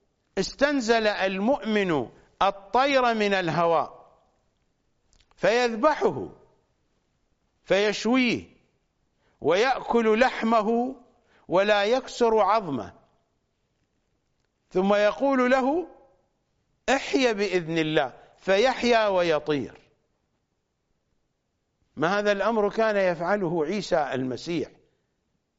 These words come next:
في زمن الباطل، في دولة الباطل.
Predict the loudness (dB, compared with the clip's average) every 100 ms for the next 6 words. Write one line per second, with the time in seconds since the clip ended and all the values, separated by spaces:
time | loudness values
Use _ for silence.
0 | _ _ _ _ _ -2 0 0 0 -2
1 | -2 -2 -2 0 0 0 -2 -2 0 0
2 | -2 -6 -14 -10 -6 -2 -2 -2 -4 -8
3 | -10 -14 -16